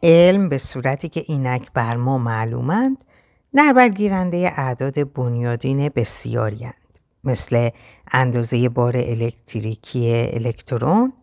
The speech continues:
و نسبت جرم پروتون به الکترون.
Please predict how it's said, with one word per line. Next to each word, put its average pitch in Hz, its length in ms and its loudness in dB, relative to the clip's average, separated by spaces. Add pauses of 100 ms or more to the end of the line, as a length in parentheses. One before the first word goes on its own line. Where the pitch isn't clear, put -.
(520)
و 330 120 2
نسبت 185 480 2
جرم 143 640 0
پروتون 196 800 -2
به 139 160 -2
الکترون. 113 580 -8